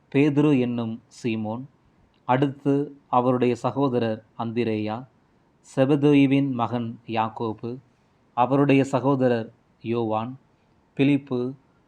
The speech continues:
பர்த்தலமேயு, தோமா, வரித்தண்டினராகிய மத்தேயு, அல்பேயுவின் மகன்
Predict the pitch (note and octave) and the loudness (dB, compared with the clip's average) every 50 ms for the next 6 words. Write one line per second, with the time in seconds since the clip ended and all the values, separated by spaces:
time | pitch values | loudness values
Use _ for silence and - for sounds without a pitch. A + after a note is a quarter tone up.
0 | _ _ - C#3 C3+ C3+ - - D#3 D3+ D3+ C#3+ C3+ B2+ B2+ A#2 A#2+ B2 B2 B2+ | _ _ -2 -2 -2 -2 0 0 2 2 4 2 2 2 0 0 0 -2 -4 -6
1 | C3+ C#3+ _ _ _ _ _ _ _ - - C3 B2+ B2+ B2 A#2 A#2 A#2 B2 B2+ | -8 -14 _ _ _ _ _ _ _ -6 -2 -2 -2 -2 -2 -4 -4 -4 -6 -8
2 | - _ _ _ _ _ _ _ _ _ A#2+ A#2+ C3 C#3+ D3+ D3 D3 D3 C3+ C3+ | -14 _ _ _ _ _ _ _ _ _ 0 2 2 2 2 0 2 2 2 2
3 | C3+ C3 C3+ C3+ B2+ B2 B2 A#2+ B2 A#2 A#2 A2+ A#2 A#2 A2 G#2+ G#2+ - - A2+ | 2 2 2 2 4 4 2 2 0 -2 -2 -4 -4 -4 -4 -6 -8 -12 -14 -10
4 | A2 A2 G#2+ A2 - C3+ B2 A2 G#2 A2 A2+ A#2+ - _ _ _ _ _ _ _ | -10 -10 -10 -8 -6 -6 -4 -4 -6 -8 -10 -12 -18 _ _ _ _ _ _ _
5 | _ _ - - B2 C3 D3 D3 C3 C#3+ D3 C#3+ C#3+ C#3+ C3+ C#3 D3 D3 C#3+ B2+ | _ _ -4 0 0 2 2 0 2 2 2 4 4 4 2 2 0 -2 -4 -6
6 | A#2 A2+ A2+ B2+ A#2+ A2+ A2+ A2+ | -6 -4 -4 -6 -6 -6 -10 -14